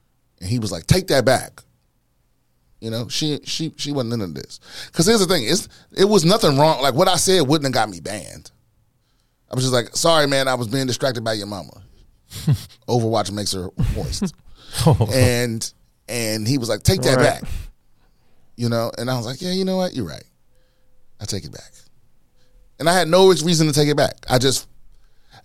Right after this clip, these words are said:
Speaker 1: you know, I didn't wanna go into it with no negativity, and I think we won the game. No, we didn't win.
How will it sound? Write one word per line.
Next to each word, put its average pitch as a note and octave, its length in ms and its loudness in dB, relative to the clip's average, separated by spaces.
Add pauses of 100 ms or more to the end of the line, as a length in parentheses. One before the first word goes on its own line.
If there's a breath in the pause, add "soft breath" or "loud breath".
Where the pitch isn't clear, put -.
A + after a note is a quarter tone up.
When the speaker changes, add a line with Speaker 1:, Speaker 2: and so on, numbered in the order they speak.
(160)
Speaker 1:
you C#3+ 120 0
know, C3+ 100 4
I G#2+ 140 2
didn't C#3+ 240 0
wanna C3 300 2
go B2+ 260 2
into C3+ 340 2
it C3+ 40 2
with A2 200 -4
no A#2 80 -2
negativity, A2+ 680 -2
and G2+ 120 -8
I F2+ 120 -10 (1600)
think - 680 -10
we C3+ 240 4
won A#2 320 0
the A2 80 -4
game. A2 220 -4
No, A2 120 -2
we A#2+ 80 0
didn't F2 180 -4
win. - 160 -16